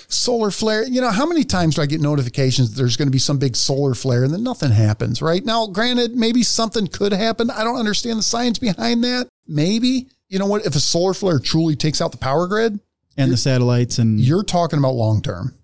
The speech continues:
Speaker 1: You're talking about end of the world shit, right? I mean, you are. You're talking about a world without power. Now, think about that.
Speaker 2: No, I've been thinking about it. You're the one that's poo-pooing on it.
Speaker 1: Oh, no, I think about it.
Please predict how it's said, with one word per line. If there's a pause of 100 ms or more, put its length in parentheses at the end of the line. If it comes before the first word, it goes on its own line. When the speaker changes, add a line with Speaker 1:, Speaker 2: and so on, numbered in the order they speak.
Speaker 1:
You're
talking
about
end
of
the
world
shit, (520)
right? (160)
I
mean,
you
are. (600)
You're
talking
about
a
world (300)
without
power. (280)
Now,
think
about
that. (180)
Speaker 2:
No,
I've
been
thinking
about
it.
You're
the
one
that's
poo-pooing
on
it.
Speaker 1:
Oh,
no,
I
think
about
it.